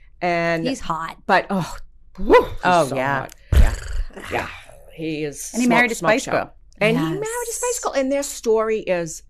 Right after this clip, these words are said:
Speaker 1: amazing,
Speaker 3: And
Speaker 1: don't
Speaker 3: they're
Speaker 1: you
Speaker 3: still
Speaker 1: think?
Speaker 3: together and have a bunch of kids.
Speaker 1: Yep.
Speaker 2: Yeah.
Speaker 3: Yeah.
Speaker 1: And it's just, I don't know. I thought, they're, like, my two favorite people. I literally just bought Victoria Beckham's eyeliner.
Speaker 2: Oh,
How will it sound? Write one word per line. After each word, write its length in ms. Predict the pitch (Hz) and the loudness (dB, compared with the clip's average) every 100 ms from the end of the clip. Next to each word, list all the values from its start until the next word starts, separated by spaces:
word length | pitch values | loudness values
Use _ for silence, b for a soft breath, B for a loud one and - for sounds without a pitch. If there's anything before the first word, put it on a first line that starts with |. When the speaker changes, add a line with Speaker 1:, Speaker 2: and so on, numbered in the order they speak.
| - | -6
Speaker 1:
amazing, 540 | 160 135 - - - - | -4 -6 -8 -14 -18 -8
Speaker 3:
And 100 | 202 | -4
Speaker 1:
don't 0 | |
Speaker 3:
they're 80 | 220 | -2
Speaker 1:
you 40 | |
Speaker 3:
still 240 | 208 - 240 | -2 0 0
Speaker 1:
think? 80 | 240 | 0
Speaker 3:
together 340 | 233 226 220 | 2 2 2
and 100 | 185 | 0
have 120 | 185 | -4
a 40 | 190 | -4
bunch 220 | 196 185 | -6 -6
of 60 | 190 | -10
kids. 480 | - 202 - - - | -6 -6 -6 -12 -6
Speaker 1:
Yep. 180 | 160 170 | -4 -4
Speaker 2:
Yeah. 260 | 170 170 156 - - - - - - - - | -4 -8 -10 -16 -20 -20 -20 -20 -20 -20 -20
Speaker 3:
Yeah. 100 | 180 | -8
Speaker 1:
And 640 | 180 175 175 175 175 170 - - - - | -4 0 0 -2 -4 -6 -8 -16 -20 -6
it's 360 | 196 190 - - | -6 -6 -10 -4
just, 640 | 214 202 196 - - - b b b b b - - - - - | -2 -2 -4 -10 -12 -14 b b b b b -20 -20 -20 -4 2
I 100 | 185 | 4
don't 140 | 175 | 4
know. 140 | 156 - | 0 0
I 140 | 175 | -2
thought, 380 | 165 185 170 170 | 0 0 0 2
they're, 140 | 196 | 4
like, 160 | 214 226 | 4 2
my 120 | 202 | 0
two 140 | 208 208 | -4 -4
favorite 260 | 196 175 | -2 -2
people. 380 | 175 160 165 - | -4 -4 -2 0
I 400 | 175 175 170 170 - | 2 4 4 0 -4
literally 560 | 165 180 190 208 226 | -2 -2 0 -2 -4
just 260 | 214 185 - | -6 -10 -8
bought 300 | 160 151 - | -4 -4 -4
Victoria 640 | 165 - 160 156 160 160 - - | -8 -8 -6 -6 -6 -8 -14 -16
Beckham's 640 | 156 147 143 151 156 - - - | -12 -12 -10 -12 -12 -14 -10 -8
eyeliner. 460 | 254 320 151 - - - - - | -8 -8 -10 -14 -20 -20 -20 -6
Speaker 2:
Oh, 460 | 233 202 196 151 | -2 0 0 -4